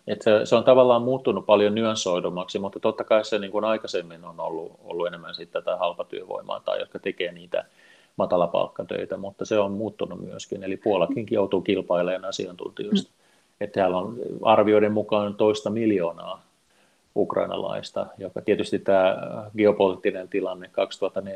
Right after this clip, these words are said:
Speaker 1: neljätoista jälkeen on sitten, niin kuin, lisännyt tätä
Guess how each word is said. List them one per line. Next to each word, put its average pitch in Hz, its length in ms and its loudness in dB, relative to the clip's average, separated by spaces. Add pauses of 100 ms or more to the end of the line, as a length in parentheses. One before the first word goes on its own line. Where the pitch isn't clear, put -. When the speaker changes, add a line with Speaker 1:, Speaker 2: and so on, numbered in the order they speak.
(140)
Speaker 1:
neljätoista 95 500 -6
jälkeen 95 500 -2
on 92 100 -18
sitten, 90 400 -12
niin 95 140 -20
kuin, 98 180 -14 (120)
lisännyt 95 420 -6
tätä 92 400 -4